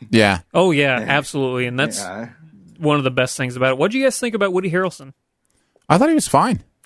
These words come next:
Speaker 2: Yeah,
Speaker 3: just
Speaker 2: I
Speaker 3: fine? You didn't love him or anything?
Speaker 2: I, I really enjoyed his performance. I think I was just so captivated by the other stuff that that's not where my focus went.
Speaker 3: You, he was overshadowed by, like, Andy Serkis?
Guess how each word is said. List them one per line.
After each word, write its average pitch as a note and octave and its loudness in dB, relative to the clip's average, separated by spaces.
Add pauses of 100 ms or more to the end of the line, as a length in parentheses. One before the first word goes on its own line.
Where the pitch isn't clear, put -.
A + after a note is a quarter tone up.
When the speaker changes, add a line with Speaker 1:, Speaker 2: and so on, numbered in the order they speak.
(200)
Speaker 2:
Yeah, C#3+ 4
Speaker 3:
just E3 4
Speaker 2:
I D#3 -4
Speaker 3:
fine? F3 2
You D3+ -2
didn't D#3+ -4
love D3 0
him D#3+ -2
or D#3 -4
anything? D#3+ -4
Speaker 2:
I, E3 6
I A#2+ 2
really F#3+ 4
enjoyed C#3 4
his C#3 2
performance. D3+ 2
I - -2
think E3+ -2
I F3+ 4
was D#3 0
just - 0
so C3 4
captivated B2 0
by A2 4
the G2+ -4
other G2 2
stuff D#3 -2
that B2 0
that's - 0
not A2+ 0
where G#2+ 2
my F#2 -2
focus - -2
went. D2 -6
Speaker 3:
You, D3 0
he D#3 2
was D3+ 2
overshadowed C3+ -2
by, B2+ 2
like, B2 -2
Andy B2+ -6
Serkis? B2+ -8